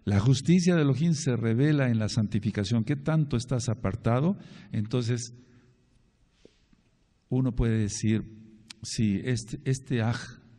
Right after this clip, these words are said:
realmente está justificado por Elohim". Se tiene que notar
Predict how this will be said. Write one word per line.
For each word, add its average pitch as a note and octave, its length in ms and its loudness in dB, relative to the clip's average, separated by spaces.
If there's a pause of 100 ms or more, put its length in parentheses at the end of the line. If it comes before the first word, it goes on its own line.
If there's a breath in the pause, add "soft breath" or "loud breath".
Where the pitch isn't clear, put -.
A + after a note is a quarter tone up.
realmente A2+ 400 0
está G2+ 220 -4
justificado G2 840 -4
por E2 160 -6
Elohim". D#2 400 -10 (2250 soft breath)
Se - 240 0
tiene E3+ 320 2
que B2+ 140 -2
notar A2+ 480 -4